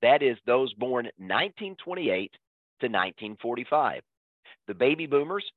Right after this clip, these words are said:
nineteen forty-six to nineteen sixty-four. Generation Y, also known as baby busters, nineteen sixty-five to nineteen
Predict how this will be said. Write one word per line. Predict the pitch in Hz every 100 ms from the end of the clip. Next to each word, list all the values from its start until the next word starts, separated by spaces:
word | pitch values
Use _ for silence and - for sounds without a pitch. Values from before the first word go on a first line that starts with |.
| _
nineteen | 87 90 107 127 - 135 131 -
forty-six | 143 139 135 - 151 - -
to |
nineteen | 98 98 123 - 131 123 -
sixty-four. | 135 - 110 104 113 120 151 202 _ _ _ _ _ _ -
Generation | 143 202 190 165 165 147 123
Y, | 117 135 98 113 131
also | 117 123 143
known | 123 117 120
as | 110 101
baby | - 113 117
busters, | 92 117 160 - 117 135 - _ _ _ -
nineteen | 95 127 - 151 147 -
sixty-five | 160 - 127 131 131 147
to | 113
nineteen | 104 117 120 - 120